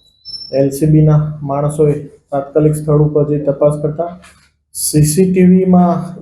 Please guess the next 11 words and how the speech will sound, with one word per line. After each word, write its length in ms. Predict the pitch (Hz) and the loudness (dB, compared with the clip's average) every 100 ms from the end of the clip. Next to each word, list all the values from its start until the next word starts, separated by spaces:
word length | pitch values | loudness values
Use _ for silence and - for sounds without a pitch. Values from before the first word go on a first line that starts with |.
| 170 | -10
એક 140 | 170 | -6
માણસ 340 | 156 165 170 160 | -4 -2 -2 -4
મોઢે 520 | 147 139 143 165 165 | -4 -2 2 4 4
રૂમાલ 340 | 147 147 160 | 2 0 0
બાંધી 300 | 156 151 151 | 2 0 0
તથા 640 | 151 143 - 156 151 151 - | -4 -6 -6 -4 -4 -6 -12
કેમેરામાં 560 | 147 151 156 151 151 151 | -6 -2 0 0 0 -2
છેડછાડ 460 | 143 135 156 151 | -4 -6 -4 -4
કરતો 300 | 151 147 147 | -6 -6 -6
દેખાઈ 280 | 143 139 160 | -6 -2 0
આવે, 260 | 160 135 | 2 0